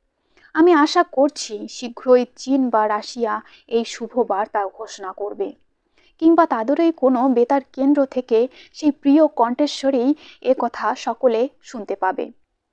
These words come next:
প্রতি মুহূর্তে আমি সেই পরিচিত কণ্ঠস্বরের প্রতীক্ষা করছি। এই বুঝি ইথারের তরঙ্গে ভেসে এলো সেই স্বর। যেমন ছোটবেলায় দেশের বাড়িতে প্রতীক্ষায় থাকতাম বাবার জন্য। বাবা বাইরে কাজ করতেন।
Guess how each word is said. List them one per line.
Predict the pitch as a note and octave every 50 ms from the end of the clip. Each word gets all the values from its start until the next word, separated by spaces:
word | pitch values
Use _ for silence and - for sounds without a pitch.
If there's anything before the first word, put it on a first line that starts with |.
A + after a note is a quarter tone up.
| _ _ _ _ _
প্রতি | - E4+ F4 - F4+
মুহূর্তে | E4+ C#4+ C#4+ D#4 E4 F4 F4 - D#4+ C#4
আমি | C#4+ C4+ C4 B3+ B3 A#3+ B3 C#4+ - _ _ _ _ _
সেই | - - - D#4+ D#4
পরিচিত | - _ - B3 B3 C#4+ C#4 - D4 C#4 C4
কণ্ঠস্বরের | A#3+ B3+ C4+ - - A#3+ A#3 A#3+ - C4 - - - A3+ B3+ C4 A3 A#3+
প্রতীক্ষা | - - A3 G#3+ - - - - - -
করছি। | - - - - - - - - - - - _ _ _ _ _ _ -
এই | E4 F4 E4
বুঝি | D4+ D#4 D#4+ - - C4+ B3 C#4+ D4+ _ _ _ _
ইথারের | - C#4+ D#4 - - E4+ D#4+ D4 C#4+ D4 D4
তরঙ্গে | - B3 C4 D4 C#4 C4 C#4 C4 -
ভেসে | A#3 A#3 - - C4+
এলো | B3 A3+ G#3+ A3 A3+
সেই | - - A3 G#3+ G3+
স্বর। | - - A3 G#3 - - B3+ - _ _ _ _ _ _ _ _ _ _ _ _ _ _
যেমন | E4+ F#4 F#4 G4 F#4+
ছোটবেলায় | - - E4+ - F#4 E4+ E4+ E4+ E4+ E4+ D#4+
দেশের | D#4+ D4+ C#4+ - E4 D#4
বাড়িতে | D4 C#4+ D4 D4+ - D#4
প্রতীক্ষায় | D4 - C#4+ C4+ C4+ D4 D4 - - - C#4+ C#4 C4+
থাকতাম | - B3+ B3 _ - C4+ B3+ A#3+
বাবার | A#3+ A3+ A3+ A#3 A#3+ B3
জন্য। | B3 B3+ B3 A#3+ B3 C#4 F4 G4 _ _ _ _ _ _ _ _ _ _ _ _ _ - A#3+
বাবা | A3 A3 A3 A#3 A#3 A#3
বাইরে | A3 G#3 G3 G#3 A#3
কাজ | - C4 B3+ - -
করতেন। | - C4 B3+ - - F4+ D4